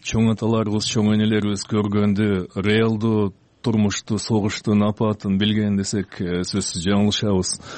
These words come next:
Жок дегенде, азыр, э, кургак цифрлар, статистикалык маалыматтар же ма-, маанайдык, маарамдык, ма-, майрамдык маанайдагы шан шөкөт менен, э, ошону кабыл албастан, реалдуу ошолордун көргөн, билгенин,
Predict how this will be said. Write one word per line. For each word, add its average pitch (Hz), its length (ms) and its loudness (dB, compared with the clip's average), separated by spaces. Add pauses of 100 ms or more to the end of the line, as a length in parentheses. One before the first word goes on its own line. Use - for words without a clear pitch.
(500)
Жок 120 240 0
дегенде, 117 760 2 (240)
азыр, 110 340 0
э, 98 560 -2
кургак 110 420 0
цифрлар, 110 640 -2
статистикалык 107 920 -2
маалыматтар 107 760 0
же 95 160 -2
ма-, 107 300 2
маанайдык, 107 840 0
маарамдык, 113 600 0
ма-, 104 140 0
майрамдык 113 520 0
маанайдагы 110 460 2
шан 110 240 0
шөкөт 107 440 -2
менен, 107 420 2
э, 92 240 -2
ошону 101 340 0
кабыл 104 300 0
албастан, 104 840 0
реалдуу 110 800 0
ошолордун 110 600 0
көргөн, 123 560 2
билгенин, 127 680 0